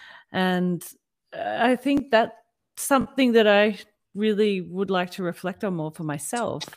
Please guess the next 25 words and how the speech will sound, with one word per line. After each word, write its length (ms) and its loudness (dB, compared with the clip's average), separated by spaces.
that 240 0
maybe 260 0
that's 280 0
a 80 -4
skeptical 1000 -6
way 260 -2
of 140 -4
looking 340 -6
at 160 -10
humanity 680 -6
when 220 -6
you're 160 -6
thinking 420 -8
about, 380 -4
if 120 -6
I 120 2
don't 160 -2
do 140 -6
something, 420 -4
then 140 -4
no 160 -4
one 160 -6
else 220 -8
will. 420 -4
And 340 -6